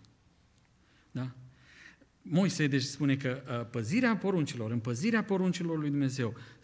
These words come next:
e calea spre fericire. Uh, ele nu sunt o povară, pentru că Dumnezeu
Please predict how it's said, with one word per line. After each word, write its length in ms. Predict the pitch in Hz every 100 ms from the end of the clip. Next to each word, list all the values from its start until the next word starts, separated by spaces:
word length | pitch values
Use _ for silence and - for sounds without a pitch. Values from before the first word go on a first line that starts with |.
| -
e 80 | - 110
calea 480 | - 190 202 208 185
spre 240 | 180 - 156
fericire. 600 | 151 143 135 151 120 98 - - - -
Uh, 160 | 156 170
ele 240 | 147 131
nu 100 | 175
sunt 280 | 202 208 190
o 60 |
povară, 500 | 175 170 151 175 143
pentru 220 | 117 117 113
că 80 |
Dumnezeu 600 | 120 123 120 120 185 196